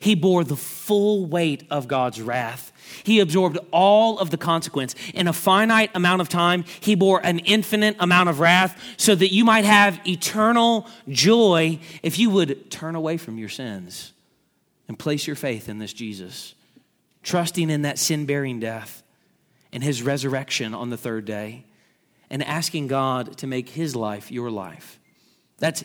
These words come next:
his obedience, your obedience. His death, your death. That is,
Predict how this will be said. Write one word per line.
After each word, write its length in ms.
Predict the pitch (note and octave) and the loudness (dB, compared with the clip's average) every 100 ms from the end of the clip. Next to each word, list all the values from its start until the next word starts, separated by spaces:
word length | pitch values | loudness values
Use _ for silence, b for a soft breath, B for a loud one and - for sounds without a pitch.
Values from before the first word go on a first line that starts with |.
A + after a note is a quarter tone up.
| - | -8
his 240 | E3 E3+ | -4 -2
obedience, 500 | D#3 B2+ A#2 A2 G#2+ - | -2 -2 -4 -8 -10 -12
your 260 | B2 C3 A2+ | -6 -4 -4
obedience. 600 | G#2 F#2+ F#2 E2+ - - _ _ _ _ _ _ _ _ b | -6 -10 -12 -16 -20 -20 _ _ _ _ _ _ _ _ b
His 280 | - G3 D#3+ | 0 0 0
death, 340 | C3 B2 A#2 - | -2 -4 -6 -10
your 280 | B2+ C3+ B2+ | -6 -4 -4
death. 460 | G#2+ F#2+ - - _ _ _ _ _ _ _ | -6 -10 -16 -20 _ _ _ _ _ _ _
That 160 | E3+ E3+ | -2 0
is, 280 | D#3 C#3+ | 0 -4